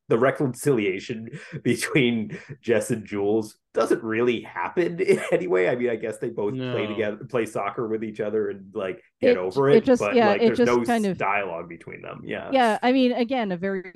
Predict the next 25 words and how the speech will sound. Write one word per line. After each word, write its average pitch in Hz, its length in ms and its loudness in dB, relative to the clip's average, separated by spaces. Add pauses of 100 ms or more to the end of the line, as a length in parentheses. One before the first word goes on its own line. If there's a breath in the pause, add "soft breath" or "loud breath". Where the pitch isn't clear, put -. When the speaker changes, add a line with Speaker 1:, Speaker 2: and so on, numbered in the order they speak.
Speaker 3:
teenager 185 440 -6
way 165 160 -2
to 156 80 -2
handle 165 360 -2
it. 113 200 -8
Like, 156 280 -2
Speaker 1:
Yeah. 117 220 2
Speaker 3:
more 202 260 6
or 196 60 6
less, 185 380 2
you 180 180 -2
either 185 380 2
just, 175 340 0
like, 160 300 -4 (320)
you 175 120 2
know, 160 380 0
eventually 175 580 0 (840)
kind 165 160 -4
of 165 140 -4
both - 180 -4
cool 156 220 -4
off 160 240 -4
and 147 120 -8
pick - 240 -2
up 165 140 0